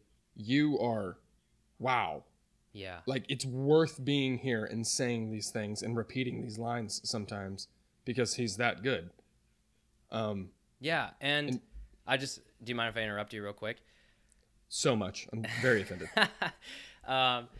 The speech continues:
Speaker 2: and the point is, though, like, whether or not you think God is as good as he claims to be, he still is, right? Because,
Speaker 1: Mm.
Speaker 2: because he is. He's God. He can make that objective claim about himself.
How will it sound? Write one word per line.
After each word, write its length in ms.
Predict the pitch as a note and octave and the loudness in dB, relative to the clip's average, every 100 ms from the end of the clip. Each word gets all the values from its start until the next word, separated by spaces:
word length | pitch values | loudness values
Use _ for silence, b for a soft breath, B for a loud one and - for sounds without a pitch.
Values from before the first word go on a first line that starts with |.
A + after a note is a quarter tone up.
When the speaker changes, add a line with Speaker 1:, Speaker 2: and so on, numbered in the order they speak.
| b b - _ | b b -20 _
Speaker 2:
and 380 | D3+ D#3 D3 C3+ - _ _ | 8 10 8 0 -10 _ _
the 120 | C3 | -4
point 280 | C3 G3 G3+ | 2 4 4
is, 200 | F#3+ F#3+ | 4 2
though, 240 | B2+ A2 | 0 0
like, 280 | A2 G#2 G#2 - _ | 0 -2 -2 -10 _
whether 400 | A2 C3+ F3+ F3 | 0 4 6 4
or 40 | |
not 400 | D3+ C#3 C#3 C#3 - | 4 4 4 0 -4
you 300 | A2 A2+ D3+ | -6 0 0
think 380 | D3 A#2+ A2 - - | 0 -6 -8 -10 -6
God 400 | G#2 G2 F#2+ E2 - | -4 -2 -6 -10 -10
is 560 | G#2+ G#2 G2+ F#2 - - _ _ - | -6 -4 -6 -8 -10 -12 _ _ -4
as 200 | A#2 G#2 | -4 -4
good 200 | A2 A2 | -6 -6
as 100 | G2+ | -6
he 80 | G2+ | -10
claims 340 | G#2+ G2 F#2 | -10 -10 -10
to 80 | - | -10
be, 340 | F#2 G2+ F2 - _ _ _ | -8 -8 -10 -18 _ _ _
he 120 | - A#2+ | -10 -6
still 440 | - D3+ C3+ A2+ - | -2 2 2 0 -2
is, 340 | B2+ F#2 - | -2 -2 -10
right? 280 | - G2+ A#2 - _ - - | -6 -4 -4 -10 _ -20 -12
Because, 540 | A2+ A#2+ A2 G#2+ G#2 - | -8 -2 0 0 -2 -10
Speaker 1:
Mm. 20 | _ _ _ _ _ | _ _ _ _ _
Speaker 2:
because 300 | A#2+ A2+ A2 | -8 -6 -6
he 180 | A#2 C#3 | -4 -2
is. 320 | G#3 E3 E2 | 0 0 -4
He's 240 | - A#2 A2+ | -10 -8 -2
God. 320 | C#3+ F3 G#2+ - | 2 2 0 -8
He 120 | B2 | -8
can 200 | C3+ B2+ | -4 2
make 180 | C3+ C#3+ | 2 4
that 160 | B2 | 2
objective 460 | A2+ A2 A#2+ - A2+ | 2 0 -4 -4 -10
claim 200 | B2 A#2+ | -8 -8
about 280 | G2+ F#2 F2+ | -8 -8 -10
himself. 380 | D2+ - G#1+ | -12 -12 -14